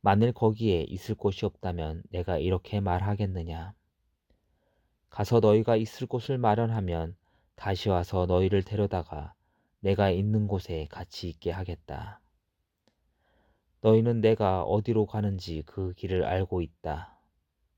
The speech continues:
그러자 토마가, "주님,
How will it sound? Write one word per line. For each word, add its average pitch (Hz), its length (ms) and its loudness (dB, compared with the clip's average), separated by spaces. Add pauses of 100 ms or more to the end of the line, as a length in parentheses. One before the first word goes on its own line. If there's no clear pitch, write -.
(960)
그러자 110 300 4
토마가, 90 600 -6 (480)
"주님, 98 440 0